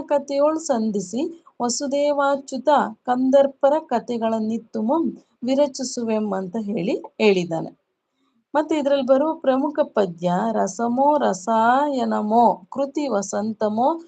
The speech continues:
ಕಿವಿಗಳಮೃತಮೋ ನೇಮಿಯ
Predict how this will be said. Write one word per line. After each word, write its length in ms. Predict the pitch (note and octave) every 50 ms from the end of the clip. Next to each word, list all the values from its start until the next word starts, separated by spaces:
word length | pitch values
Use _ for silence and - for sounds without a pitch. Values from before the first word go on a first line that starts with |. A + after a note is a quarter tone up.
| _ _ _ _ _
ಕಿವಿಗಳಮೃತಮೋ 1300 | - C#4 C4 C#4+ C#4+ B3 C4 C4 A#3+ A3+ A3 A3+ A#3 A#3 A#3 A#3 - - A3 G#3 G3+ G3+ A3+ C#4 E4
ನೇಮಿಯ 600 | F4 F4 C4 A3 G#3+ G#3+ A3 A3 G#3+ A3 A3 B3